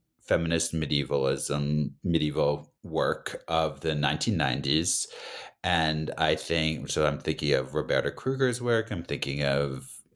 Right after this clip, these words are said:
Simon Gaunt's work, I'm thinking of Peggy McCracken's, Helen Salter's, and so forth. And I think that going back to,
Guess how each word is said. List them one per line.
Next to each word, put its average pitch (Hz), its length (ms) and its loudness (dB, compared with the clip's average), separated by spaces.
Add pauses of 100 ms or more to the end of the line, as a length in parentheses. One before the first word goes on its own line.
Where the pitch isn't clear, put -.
Simon 71 400 0
Gaunt's 87 920 0
work, 90 320 2
I'm 76 120 -2
thinking 69 220 -4
of 67 80 -4
Peggy 69 240 0
McCracken's, 76 840 0
Helen 69 300 2
Salter's, 69 760 2
and 62 120 -12
so 107 220 2
forth. 104 520 -2 (640)
And 104 160 2
I 98 100 4
think 95 340 -2
that 90 260 2
going 90 320 2
back 73 480 0
to, 71 600 2